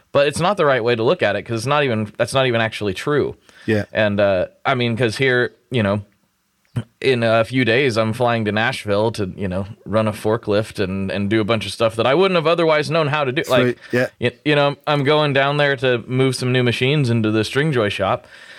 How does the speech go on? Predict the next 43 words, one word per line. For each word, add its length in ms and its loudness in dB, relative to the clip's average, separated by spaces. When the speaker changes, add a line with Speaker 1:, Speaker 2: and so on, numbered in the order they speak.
Speaker 1:
and, 340 2
Speaker 2:
Sweet. 360 0
Speaker 1:
you 100 -2
know, 220 4
Speaker 2:
Yeah. 80 -2
Speaker 1:
it's 180 -2
gonna 220 0
be 240 0
easy 340 0
peasy 400 -2
because 300 0
I'm 120 0
just 140 -4
drawing 380 0
on 200 0
past 340 -2
experience 600 -2
that, 100 2
Speaker 2:
Yeah, 260 2
it's, 280 0
Speaker 1:
you 140 0
know, 140 2
Speaker 2:
it, 80 0
it 80 0
Speaker 1:
I 20 4
Speaker 2:
is. 100 4
Speaker 1:
wouldn't 180 2
have 40 2
otherwise 340 2
had. 320 0
Speaker 2:
I 80 0
think, 400 0
I 100 0
think 300 -2
sometimes 760 0
we, 440 2
our, 260 -2
our 180 0
experiences 760 0
sort 280 -2
of 80 -2
add 200 0
up, 380 -2